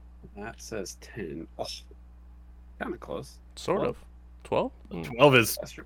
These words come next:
Speaker 3: close to a one. <laughs>
Speaker 2: Uh,
Speaker 1: Better.
Speaker 2: also,
Speaker 1: Best
Speaker 2: Parker,
Speaker 1: roll I've had all night.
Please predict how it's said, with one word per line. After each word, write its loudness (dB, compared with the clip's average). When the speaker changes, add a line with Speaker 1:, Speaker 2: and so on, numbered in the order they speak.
Speaker 3:
close 10
to 12
a 12
one. 8
<laughs> -18
Speaker 2:
Uh, 6
Speaker 1:
Better. 2
Speaker 2:
also, 4
Speaker 1:
Best 2
Speaker 2:
Parker, 2
Speaker 1:
roll 6
I've 2
had 4
all 0
night. -6